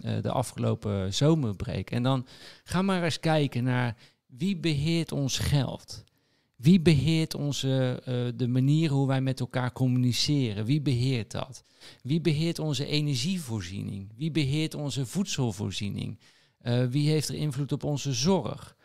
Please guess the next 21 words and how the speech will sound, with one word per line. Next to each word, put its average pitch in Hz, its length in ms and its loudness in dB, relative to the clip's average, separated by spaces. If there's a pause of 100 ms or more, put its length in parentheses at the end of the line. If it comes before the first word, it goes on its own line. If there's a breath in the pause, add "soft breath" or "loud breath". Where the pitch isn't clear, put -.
(380 soft breath)
Ehm, 131 360 2
allemaal 208 640 2
tekenen 208 640 -4
dat 160 240 -4
we 139 80 -6
dus 131 200 -4
eigenlijk, 143 720 -4
de, 135 160 0
die 135 180 2
we 123 340 0
primaire 151 540 2
zaken 127 480 -2
die 151 140 2
we 120 220 0
uit 131 240 2
handen 147 340 4
hebben 170 220 2
gegeven 160 480 -2
in 160 100 -2
ons 156 200 -4
leven, 160 580 -2